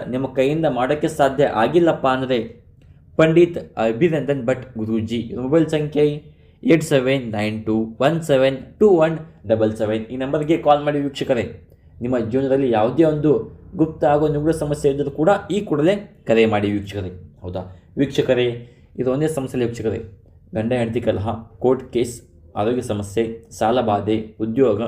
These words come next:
ವ್ಯಾಪಾರ, ಅಭಿವೃದ್ಧಿ, ಮದುವೆ, ಮಕ್ಕಳ ಮಾತು ಕೇಳಿದರೆ ಅತ್ತೆ ಸೊಸೆ ಕಿರಿಕಿರಿ. ಹೌದಾ, ಇನ್ನು ಹಲವು ಎಷ್ಟೇ ಗುಪ್ತವಾಗಿರಲಿ,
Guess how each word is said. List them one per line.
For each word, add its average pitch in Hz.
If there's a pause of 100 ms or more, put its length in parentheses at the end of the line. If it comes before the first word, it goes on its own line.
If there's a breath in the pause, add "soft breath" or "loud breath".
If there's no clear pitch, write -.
(120)
ವ್ಯಾಪಾರ, 107
ಅಭಿವೃದ್ಧಿ, 113 (760)
ಮದುವೆ, 110 (260 loud breath)
ಮಕ್ಕಳ 117
ಮಾತು 123
ಕೇಳಿದರೆ 113 (400 loud breath)
ಅತ್ತೆ 123
ಸೊಸೆ 135
ಕಿರಿಕಿರಿ. 117 (180)
ಹೌದಾ, 101
ಇನ್ನು 143
ಹಲವು 135
ಎಷ್ಟೇ 135
ಗುಪ್ತವಾಗಿರಲಿ, 127